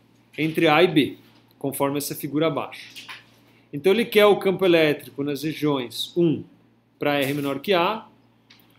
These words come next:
dois para o R entre A e B e três para o R maior que B. E depois ele quer que você faça um gráfico de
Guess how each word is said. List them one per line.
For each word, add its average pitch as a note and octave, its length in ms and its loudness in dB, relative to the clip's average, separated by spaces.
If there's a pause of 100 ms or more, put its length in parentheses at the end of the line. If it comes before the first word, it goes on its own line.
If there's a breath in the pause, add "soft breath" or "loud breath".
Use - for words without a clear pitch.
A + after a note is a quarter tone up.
(180)
dois - 800 4 (1600)
para D#3 600 0
o D3+ 160 0
R C#3+ 400 0
entre E3 300 -2
A C#3 160 0
e D#3 60 2
B F3 420 4 (880)
e - 80 -6
três - 720 2 (1000)
para F3+ 560 0 (560)
o E3+ 120 2
R D#3 280 0
maior D#3+ 240 0
que F3+ 100 -10
B. C#3+ 300 -4
E D3+ 40 -16
depois F3+ 300 -4
ele G#3+ 120 -12
quer F#3+ 280 -2
que F#3 60 -20
você F#3+ 180 -12
faça E3+ 380 -6
um F#3+ 60 -8
gráfico E3+ 500 -4
de D3 360 -4